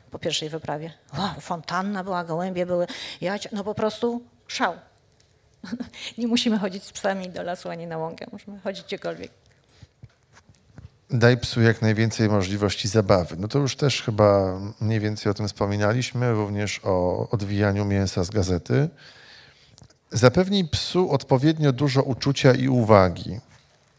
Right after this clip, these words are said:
Speaker 2: Mm. To też właściwie chodzi
Speaker 1: Bo
Speaker 2: o
Speaker 1: te
Speaker 2: to,
Speaker 1: punkty
Speaker 2: żeby
Speaker 1: się zazębiają, tylko one
Speaker 2: Tak.
Speaker 1: tak wylistowane dają po prostu jeden, jeden taki duży obraz, na którym mi zależy.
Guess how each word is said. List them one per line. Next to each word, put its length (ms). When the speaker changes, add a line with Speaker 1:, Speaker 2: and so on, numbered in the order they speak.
Speaker 2:
Mm. 540
To 100
też 220
właściwie 440
chodzi 260
Speaker 1:
Bo 80
Speaker 2:
o 40
Speaker 1:
te 100
Speaker 2:
to, 60
Speaker 1:
punkty 260
Speaker 2:
żeby 60
Speaker 1:
się 60
zazębiają, 720
tylko 240
one 160
Speaker 2:
Tak. 180
Speaker 1:
tak 80
wylistowane 600
dają 220
po 100
prostu 220
jeden, 560
jeden 320
taki 260
duży 340
obraz, 400
na 80
którym 300
mi 100
zależy. 520